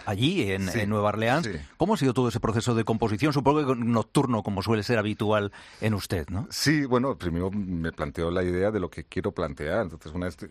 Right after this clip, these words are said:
Speaker 2: entonces ya lo que sí hago, me hago bocetos de personajes que luego voy montando y luego ya empiezo a, a pintar, voy improvisando sobre la marcha.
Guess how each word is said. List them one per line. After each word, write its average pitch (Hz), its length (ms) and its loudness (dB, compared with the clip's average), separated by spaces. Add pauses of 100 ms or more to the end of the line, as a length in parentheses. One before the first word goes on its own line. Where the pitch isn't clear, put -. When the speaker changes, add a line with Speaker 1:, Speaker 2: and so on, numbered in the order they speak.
(120)
Speaker 2:
entonces 98 320 -12
ya 120 140 0
lo 113 160 -4
que 101 120 -6
sí 123 380 -2
hago, 110 240 -2
me 101 100 -4
hago 92 120 -2 (180)
bocetos 110 600 -6
de - 80 -14
personajes 98 680 -8
que - 100 -12
luego 80 300 -10
voy 82 180 -8
montando 87 580 -8 (380)
y 82 140 -12
luego 85 280 -4
ya 85 180 -4
empiezo 80 500 -10 (320)
a, - 20 -4
a - 60 -8
pintar, 95 420 -2
voy 101 220 -2
improvisando 76 560 -10
sobre 73 200 -14
la 69 80 -12
marcha. 71 300 -16